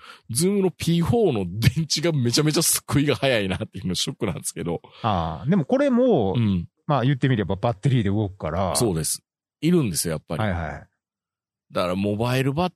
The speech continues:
Speaker 1: テリーの沼も、もっ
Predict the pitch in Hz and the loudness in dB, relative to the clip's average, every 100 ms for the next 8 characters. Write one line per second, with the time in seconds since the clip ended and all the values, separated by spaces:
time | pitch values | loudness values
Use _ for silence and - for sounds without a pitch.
0 | _ 170 165 160 151 147 165 151 151 160 | _ -2 0 0 0 0 0 0 0 0
1 | 147 147 170 160 117 104 95 104 _ _ | 0 0 0 0 0 -2 -4 -8 _ _
2 | _ _ _ _ 139 190 269 | _ _ _ _ -4 0 0